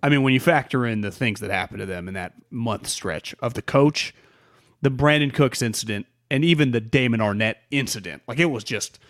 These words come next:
what is going on? For them to win today, obviously we put five hundred dollars against them, but a lot had to go of,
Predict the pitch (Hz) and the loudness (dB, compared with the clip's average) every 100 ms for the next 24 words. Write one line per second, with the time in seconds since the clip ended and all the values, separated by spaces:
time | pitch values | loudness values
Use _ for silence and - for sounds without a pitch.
0 | _ _ _ _ - 160 165 262 - 101 | _ _ _ _ -14 2 6 6 6 -2
1 | - 139 120 120 131 113 156 139 165 240 | -2 0 0 0 0 2 4 6 6 6
2 | 254 190 131 139 151 160 180 - _ _ | 6 4 4 4 4 4 0 -4 _ _
3 | _ - 131 127 131 160 160 _ _ _ | _ -2 0 2 4 2 0 _ _ _
4 | _ _ _ _ _ _ _ _ _ _ | _ _ _ _ _ _ _ _ _ _
5 | _ 127 120 - 117 120 135 127 127 131 | _ -2 0 0 0 0 0 0 0 2
6 | 127 127 123 123 113 110 117 113 - _ | 2 2 0 -2 -4 -2 -4 -6 -8 _
7 | _ _ 170 147 180 165 196 254 226 196 | _ _ 0 4 4 6 6 6 4 4
8 | 165 170 208 185 143 131 | 4 6 6 8 6 4